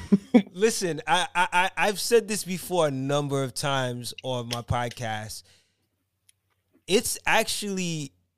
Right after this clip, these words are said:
Speaker 2: a skill set to be able to deliver that as an M C. There's not a lot of M Cs that are able to do that.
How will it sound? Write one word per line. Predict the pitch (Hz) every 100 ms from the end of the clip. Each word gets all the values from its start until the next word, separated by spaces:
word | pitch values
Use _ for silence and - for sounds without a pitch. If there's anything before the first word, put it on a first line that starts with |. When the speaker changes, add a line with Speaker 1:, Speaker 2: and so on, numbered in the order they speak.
| -
Speaker 2:
a | 156 139
skill | - - 156 175
set | - 147 - _ _ _ _ _ _ _ _ -
to | 160
be | 147
able | 151 139
to | 139
deliver | 123 127 127 143 156 147
that | 127 131 120
as | 113 110
an |
M | 107 117
C. | 104 - 123
There's | 113 117 104
not | 120 139 156 165
a | 175
lot | 175 170
of | 147
M | 156 160
Cs | - 165 160 135
that | 147 131 -
are | 123 -
able | 139 123 123
to | -
do | 110 127 143
that. | 120 107 101